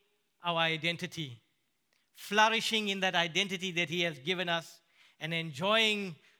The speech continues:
this father-child relationship, whereas the enemy wants to destroy that in our lives. Why? Because our identity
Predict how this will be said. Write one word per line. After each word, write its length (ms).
this 240
father-child 1800
relationship, 720
whereas 420
the 200
enemy 300
wants 300
to 140
destroy 600
that 240
in 120
our 160
lives. 600
Why? 220
Because 300
our 220
identity 880